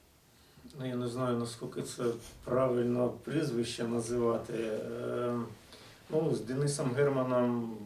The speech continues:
телефони в нас є, але, е, комунікації як такової немає. І за роки повномасштабного вторгнення, ну,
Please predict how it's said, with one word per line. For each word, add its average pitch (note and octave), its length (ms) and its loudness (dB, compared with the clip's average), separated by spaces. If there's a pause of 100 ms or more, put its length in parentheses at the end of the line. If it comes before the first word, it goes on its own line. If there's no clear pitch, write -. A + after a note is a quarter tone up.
(300)
телефони C3+ 540 2
в C3 100 2
нас C3 300 0
є, C3+ 340 2
але, G#2+ 400 4 (200)
е, A2 380 0 (1400)
комунікації B2 1200 2
як A#2 160 0
такової A#2+ 600 2
немає. A#2 720 2
І A2 60 0
за A2 560 2 (1700)
роки B2 400 2
повномасштабного A#2 1000 0
вторгнення, A2+ 960 -2
ну, G#2+ 320 -4